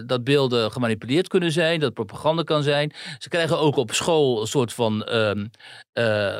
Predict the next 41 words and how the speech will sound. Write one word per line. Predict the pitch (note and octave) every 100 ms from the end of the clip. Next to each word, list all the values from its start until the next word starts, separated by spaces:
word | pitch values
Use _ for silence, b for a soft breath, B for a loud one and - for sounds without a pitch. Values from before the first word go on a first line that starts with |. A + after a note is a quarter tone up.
| A2+
bronnenidentificatie. | C3+ F3+ G#3 E3+ E3 D#3 C#3+ - D3+ D#3+ - D3+
Dus | A#2+
op | B2+
school | - D3+
werd | C#3
dan | C3
ook | C3 -
geleerd | - B2+ A#2+ B2
welke | A#2 A2
bronnen | G#2+ C3+ B2+ A#2 A2 A2+
betrouwbaar | A2+ C3+ C3 A#2+ A2+
zijn | A2 A2+ G#2+ G2+
en | A2 G#2+ G2
welke | A2 G#2+ A#2
niet. | E3 D#3
En |
toen | A#2 A2
vroeg | B2 A#2+
ik | G#2+
nog | G#2+
even | A2+ G2+
van, | G#2+ G2+
"Vinden | A2 G#2
jullie | G2+
de | G2
Telegraaf | A2 G2+ D3 F3
dan | D#3+
een | D3
betrouwbare | C#3+ C#3+ C#3 B2+ A#2+
bron?" | A#2+ B2 C3 - B B C#3 B
Daar | -
lieten | A#2 A#2 -
ze |
zich | A#2
verder | A#2+ A2+
niet | A2+
zo | A2
over | G#2+ A2
uit, | A2+ C3
geloof | - A2+ A#2
ik. | B2